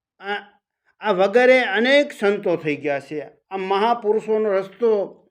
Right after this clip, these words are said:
એક જ હતો અને અઢારેય જે આલમ છે, જેના આપણે વર્ણ કહીએ છીએ, એ એક જ પાંગતે અને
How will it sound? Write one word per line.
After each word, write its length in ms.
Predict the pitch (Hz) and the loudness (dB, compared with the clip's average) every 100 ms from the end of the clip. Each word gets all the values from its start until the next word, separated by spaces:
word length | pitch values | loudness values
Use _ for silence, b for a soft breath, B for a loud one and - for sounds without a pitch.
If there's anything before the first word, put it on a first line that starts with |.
| _ _ _ _ _ _ _ 180 | _ _ _ _ _ _ _ -2
એક 200 | 208 220 | 0 2
જ 140 | 196 147 | 0 -2
હતો 260 | 135 120 104 _ _ _ _ _ _ _ _ _ _ - | -6 -10 -16 _ _ _ _ _ _ _ _ _ _ -6
અને 180 | 233 233 180 | -6 -6 -4
અઢારેય 560 | 185 214 254 277 277 240 190 - _ _ _ _ _ _ _ _ _ _ _ _ _ _ _ _ - | 2 6 8 8 10 8 4 -4 _ _ _ _ _ _ _ _ _ _ _ _ _ _ _ _ -8
જે 140 | 180 185 | 4 6
આલમ 380 | 208 226 247 220 | 6 6 2 2
છે, 220 | 202 196 147 117 | 2 2 2 2
જેના 320 | 170 233 226 165 | 2 2 0 -4
આપણે 300 | 196 233 226 | -2 0 2
વર્ણ 420 | 170 196 220 165 | 4 4 4 2
કહીએ 300 | 170 185 185 | 0 0 -2
છીએ, 280 | 180 151 120 - _ _ _ _ _ _ _ _ _ _ _ _ _ _ _ _ _ _ | -4 -6 -6 -16 _ _ _ _ _ _ _ _ _ _ _ _ _ _ _ _ _ _
એ 80 | 208 240 202 | -6 -4 -2
એક 140 | 262 254 | 0 4
જ 140 | 294 285 | 4 6
પાંગતે 480 | 220 240 220 240 226 175 - _ _ _ _ _ _ _ _ _ _ | 4 4 2 4 4 2 -4 _ _ _ _ _ _ _ _ _ _
અને 180 | 220 240 | -6 -4